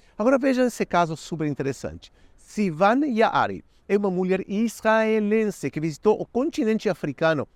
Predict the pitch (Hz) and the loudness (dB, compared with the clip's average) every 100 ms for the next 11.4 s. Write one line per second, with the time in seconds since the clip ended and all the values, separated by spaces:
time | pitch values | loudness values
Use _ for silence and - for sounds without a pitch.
0 | _ - 233 262 247 185 180 165 131 160 | _ -2 2 2 0 -2 0 0 0 -2
1 | - _ _ - 196 208 - 226 220 - | -2 _ _ -2 0 -2 -2 0 0 0
2 | 196 196 - 131 127 180 208 - - - | -2 -2 -4 -8 -2 -2 -2 -6 -12 -10
3 | - 156 151 147 - 147 127 69 - - | -6 -4 -4 -6 -6 -4 -4 -8 -12 -20
4 | _ _ - 127 175 226 _ _ 147 175 | _ _ -6 0 2 0 _ _ -2 -2
5 | - 202 - - _ 202 262 - - 302 | 0 -2 -4 -18 _ 2 2 2 -6 -8
6 | _ - 175 - 185 160 226 196 190 185 | _ -8 -6 0 -2 -2 -4 -2 -2 -2
7 | 196 214 226 - 262 220 185 202 143 - | 0 0 -2 -2 0 0 0 -2 -2 -6
8 | _ _ 185 202 277 - 220 185 185 143 | _ _ -4 2 2 2 0 2 0 2
9 | 156 160 156 160 _ - 220 - 247 202 | 2 2 2 -2 _ -6 -6 -2 -2 -2
10 | 151 185 202 170 196 - 170 190 - - | -2 0 0 0 -4 -4 -2 -2 -2 -2
11 | 196 185 120 | 0 2 -2